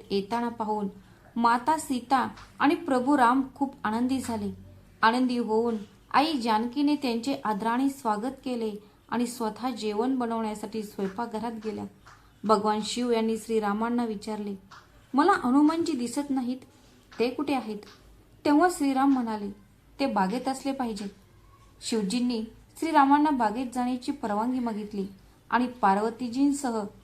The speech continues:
बागेत आले. बागेचे सौंदर्य पाहून त्यांचे मन मोहित झाले. एका दाट आंब्याच्या झाडाखाली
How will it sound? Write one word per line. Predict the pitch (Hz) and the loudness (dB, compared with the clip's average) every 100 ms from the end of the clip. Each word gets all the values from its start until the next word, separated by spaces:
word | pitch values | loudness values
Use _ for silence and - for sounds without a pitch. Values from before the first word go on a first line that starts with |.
| - | -4
बागेत | 190 185 240 | -2 -2 -4
आले. | 233 202 190 - _ - - - | -6 -6 -10 -14 _ -20 -16 2
बागेचे | 208 202 220 226 | 2 4 0 -4
सौंदर्य | 208 208 202 226 240 | -6 -4 -2 -2 -2
पाहून | 233 208 214 | -2 -4 -4
त्यांचे | 208 202 208 220 | -4 -4 -4 -4
मन | 214 214 220 | -4 -4 -2
मोहित | 196 196 247 240 | -2 -2 -4 -6
झाले. | 233 220 202 196 - - - - | -6 -2 -2 -4 -12 -20 -20 -4
एका | 240 240 | -2 0
दाट | 202 - 202 254 262 233 | -2 0 0 0 -4 -4
आंब्याच्या | 233 226 220 233 | -2 -2 -2 -4
झाडाखाली | 196 196 214 240 240 214 202 | -4 -2 -2 -2 -4 -4 -6